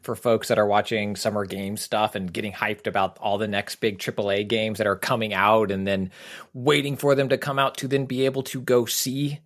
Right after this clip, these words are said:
what it takes to make that game is a phenomenal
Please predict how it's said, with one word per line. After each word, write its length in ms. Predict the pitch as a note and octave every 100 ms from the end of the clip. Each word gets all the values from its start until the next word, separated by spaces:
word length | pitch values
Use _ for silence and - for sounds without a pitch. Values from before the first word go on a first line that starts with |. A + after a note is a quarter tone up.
| _
what 160 | B2+ B2
it 100 | -
takes 340 | B2 A#2 -
to 180 | - C3+
make 420 | G#2 A#2+ - - _
that 260 | C#3+ D3 - -
game 400 | E3+ F#3 G#3 - _ _ _
is 320 | D3 C3+ C3+ - -
a 100 | C3+
phenomenal 1300 | - - C3 B2 A#2+ C3 C#3+ C#3 B2+ A2 G#2 G#2